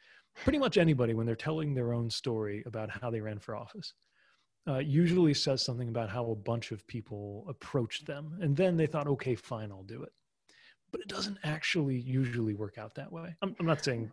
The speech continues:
you know, th-, those people are lying, but they remember that part more than they <laughs> remember the part where they, they, they just had the drive to go out and do it. I guess what I'm saying is don't wait for people to tell you you should run for office. If you see something that needs to change,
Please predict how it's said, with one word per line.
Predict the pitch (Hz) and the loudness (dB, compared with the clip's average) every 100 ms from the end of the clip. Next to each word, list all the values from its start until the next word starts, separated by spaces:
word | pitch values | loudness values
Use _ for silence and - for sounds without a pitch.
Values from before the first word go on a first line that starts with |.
| - | -6
you | 131 | -6
know, | 104 | -4
th-, | 104 113 | -6 -4
those | 135 113 | -4 -2
people | 135 110 | -2 -2
are | |
lying, | 107 156 185 139 120 | -4 -4 -2 -2 -2
but | 120 | -2
they | 151 | 0
remember | 143 151 214 220 165 | 2 2 4 6 6
that | 175 165 | 6 2
part | - 143 151 - - - - | -6 -8 -8 -12 -20 -10 2
more | 160 190 | 8 10
than | 160 | 10
they | 151 | 10
<laughs> | 143 | 10
remember | 190 151 143 | 10 10 8
the | 131 | 6
part | 117 147 139 | 4 4 4
where | 127 | 2
they, | 117 113 | 2 0
they, | 139 135 131 | -2 -4 -4
they | 131 127 | 0 -2
just | 120 | -2
had | 151 135 | -2 -2
the | 117 | -4
drive | 110 117 123 117 | -4 -4 -4 -4
to | |
go | 117 117 | -6 -6
out | 117 127 | -6 -10
and | 113 | -8
do | 156 170 | -8 -8
it. | 214 - - - - _ _ _ | -12 -20 -20 -20 -20 _ _ _
I | 156 | 4
guess | 214 220 | 8 8
what | 196 | 6
I'm | |
saying | 143 196 | 4 2
is | 165 | 0
don't | 107 151 226 156 | 0 0 0 0
wait | 135 220 175 | 0 0 -2
for | - 156 | -4 -4
people | - 165 135 | -2 -2 -2
to | 107 | -6
tell | - - 214 | -6 -4 -2
you | 175 | -2
you | 110 104 | -4 -6
should | - 156 | -8 -8
run | 139 127 | -8 -10
for | 185 151 | -10 -8
office. | 156 - 151 - - | -10 -10 -10 -10 -8
If | 110 | -6
you | 135 | -4
see | 107 - - 190 202 | -2 -2 0 0 0
something | - 165 147 151 | 0 0 0 -2
that | 127 123 | -2 -4
needs | 127 - | -6 -6
to | 127 | -10
change, | - 160 180 196 - | -6 -6 -8 -12 -18